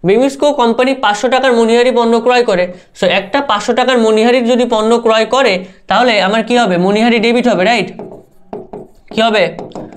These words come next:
মণিহারি ডেবিট হবে কি? পাঁচশো টাকা। আর কি নগদে মণিহারি ক্রয় করছে নাকি? মণিহারি ক্রয় করে কিন্তু ভুলবশত,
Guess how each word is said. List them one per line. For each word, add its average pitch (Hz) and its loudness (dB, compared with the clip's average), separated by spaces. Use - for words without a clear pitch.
মণিহারি 220 0
ডেবিট 190 0
হবে 226 2
কি? 220 -2
পাঁচশো 214 0
টাকা। 233 -2
আর 175 0
কি 214 -4
নগদে 208 2
মণিহারি 254 2
ক্রয় 262 2
করছে 254 0
নাকি? 240 2
মণিহারি 220 2
ক্রয় 220 0
করে 226 0
কিন্তু 214 -2
ভুলবশত, 208 0